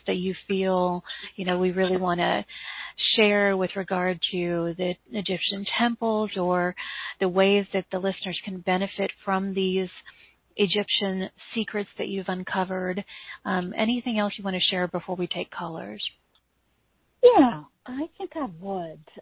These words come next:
Speaker 2: Um, I'd like to talk a little bit about the temples and think that each temple had maybe,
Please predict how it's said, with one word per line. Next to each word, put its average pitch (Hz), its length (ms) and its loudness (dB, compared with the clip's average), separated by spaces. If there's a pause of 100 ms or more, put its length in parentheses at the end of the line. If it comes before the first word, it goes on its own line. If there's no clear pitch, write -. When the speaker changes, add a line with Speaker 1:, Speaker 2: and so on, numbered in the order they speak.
Speaker 2:
Um, 247 480 4 (2000)
I'd 466 220 -4
like 392 180 -6
to - 120 -12 (180)
talk 202 280 -2
a 196 40 0
little 190 300 0
bit 180 180 -2
about 175 400 -4
the 170 80 -8 (140)
temples 170 480 -10 (180)
and 233 360 4
think 330 180 4 (160)
that 202 320 2 (840)
each 415 140 2 (300)
temple 233 380 -4
had 208 460 -6
maybe, 196 440 -8